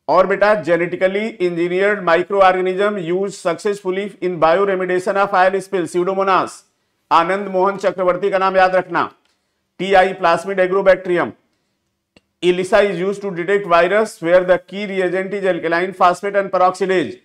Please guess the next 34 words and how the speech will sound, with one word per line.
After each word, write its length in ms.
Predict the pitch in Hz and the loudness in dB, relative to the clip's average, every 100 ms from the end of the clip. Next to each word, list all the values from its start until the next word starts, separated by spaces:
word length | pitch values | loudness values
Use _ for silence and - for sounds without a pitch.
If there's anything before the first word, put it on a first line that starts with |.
| _ _ _ | _ _ _
The 120 | 139 165 | -2 0
first 300 | 185 202 - | 4 2 4
transgenic 480 | 185 185 180 185 | 0 2 -2 -2
crop 240 | 185 180 180 | 2 2 2
बेटा 200 | 175 180 | -2 -2
क्या 200 | 180 170 | 0 -2
था? 140 | 208 | -2
टोबैको। 640 | 208 170 160 156 147 - _ _ _ _ _ _ _ | -4 0 0 0 -4 -6 _ _ _ _ _ _ _
अब 140 | 170 180 | 2 4
जरा 200 | 196 196 | 4 4
सा 140 | 202 | 2
ये 180 | 196 196 | 0 0
बता 260 | 185 180 | 2 4
दीजिए 380 | 180 185 175 196 | 4 2 0 0
भाई, 480 | 185 175 175 202 208 - _ _ _ _ _ _ | 4 4 4 2 -2 -6 _ _ _ _ _ _
कैसा 260 | 160 170 190 | -2 2 2
लगा 200 | 185 190 | 4 4
ये 180 | 196 196 | 4 4
राउंड? 440 | 185 190 202 240 - _ _ _ _ _ | 4 4 2 -2 -10 _ _ _ _ _
आपके 300 | 156 170 190 | 4 4 2
बायोटेक 500 | 160 170 196 202 196 | 4 6 6 2 -2
के 100 | 196 | -2
क्वेश्चन 420 | 185 175 - 202 | 0 0 0 -2
दो 140 | 180 190 | 2 4
हज़ार 300 | 190 185 185 | 6 6 4
से 140 | 208 | 0
खत्म 460 | 190 180 190 214 240 _ _ _ _ | 0 2 4 2 0 _ _ _ _
और 80 | 160 | 0
पेपर 380 | 165 180 175 196 | 2 2 2 0
भी 120 | 196 | 4
आएगा 280 | 185 190 202 | 4 6 4
इसी 300 | 190 175 202 | 2 0 -6
के 100 | 196 | 2
आसपास। 680 | 180 180 - 190 208 226 | 4 4 4 4 4 2